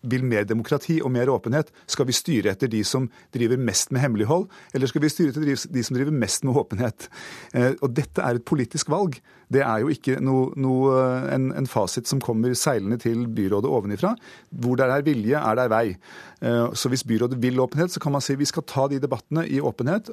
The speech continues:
og så er byråds, eh, de forberedende byrådsmøtene, de er lukket. Det har de vært i, helt siden parlamentarismen ble innført, og det kan de fortsatt være. Der kan politikerne diskutere,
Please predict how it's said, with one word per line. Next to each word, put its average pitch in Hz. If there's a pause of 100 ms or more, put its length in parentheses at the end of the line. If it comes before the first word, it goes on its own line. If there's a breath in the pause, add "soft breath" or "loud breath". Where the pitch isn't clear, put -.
og 135
så 143
er 143
byråds, 110
eh, 117
de 123
forberedende 113
byrådsmøtene, 107
de 107
er 107
lukket. 185
Det 127
har 127
de 135
vært 123
i, 127
helt 110
siden 123
parlamentarismen 120
ble 135
innført, 180 (240 loud breath)
og 147
det 131
kan 143
de 139
fortsatt 117
være. 104 (280 soft breath)
Der 147
kan 147
politikerne 135
diskutere, 135